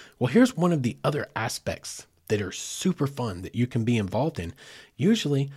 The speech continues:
you're gonna get involved in local events. Like I've told you guys before about how much fun it is to do, like, the county fairs and whatnot. Well, Christmas parades come around,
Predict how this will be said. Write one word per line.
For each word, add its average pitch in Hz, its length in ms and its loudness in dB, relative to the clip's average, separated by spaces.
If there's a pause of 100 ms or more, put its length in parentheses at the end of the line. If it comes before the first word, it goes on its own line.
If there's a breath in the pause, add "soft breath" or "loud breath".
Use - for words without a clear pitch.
(140 loud breath)
you're 117 100 0
gonna 160 220 2
get 165 180 -2
involved 110 400 -2
in 139 140 4
local 101 340 0
events. 160 460 -4
Like 90 160 -6
I've - 80 -12
told 135 240 0
you 139 80 0
guys 92 240 0
before - 300 -4
about 92 180 0
how 92 40 -4
much 92 200 -4
fun 98 180 -2
it 92 100 0
is 95 180 0
to - 80 -8
do, 90 120 -2
like, 92 160 -2
the - 80 -14
county 92 300 -6
fairs 90 420 -4
and 101 140 -4
whatnot. 107 340 -4 (420 loud breath)
Well, 208 280 4 (240 loud breath)
Christmas 143 340 2
parades 90 380 -2
come 101 180 -4
around, 92 300 -2